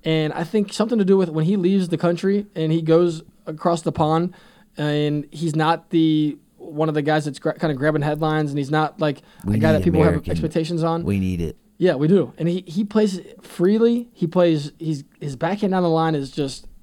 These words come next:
Speaker 2: Oh,
Speaker 1: unbelievable.
Speaker 2: yeah.
Speaker 1: His serves, his serves bigger.
Speaker 2: But for how big would it be for tennis to get a Indian Wells and then Monte Carlo?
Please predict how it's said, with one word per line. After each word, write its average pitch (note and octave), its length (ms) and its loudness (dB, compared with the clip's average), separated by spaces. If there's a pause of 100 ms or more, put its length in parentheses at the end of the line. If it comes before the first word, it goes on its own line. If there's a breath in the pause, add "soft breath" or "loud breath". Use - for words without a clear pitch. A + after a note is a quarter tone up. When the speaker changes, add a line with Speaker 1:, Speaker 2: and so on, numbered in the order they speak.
(120)
Speaker 2:
Oh, D#3 80 -6
Speaker 1:
unbelievable. D#3+ 360 0
Speaker 2:
yeah. D3+ 60 0
Speaker 1:
His C3+ 80 -8
serves, F3 340 2 (120)
his D3+ 140 -4
serves F3+ 300 2
bigger. F3+ 480 0
Speaker 2:
But G#2 140 2
for A2+ 140 0
how C3+ 160 2
big B2 240 2
would G#2+ 140 2
it F2 60 -4
be G#2 160 2
for F#2+ 160 -2
tennis F#2+ 320 0
to F2 100 -6
get F2+ 160 0
a E2 300 -2
Indian A2 400 2
Wells G2+ 400 0
and F2 160 -2
then E2+ 200 0
Monte F2 240 0
Carlo? D#2 540 -6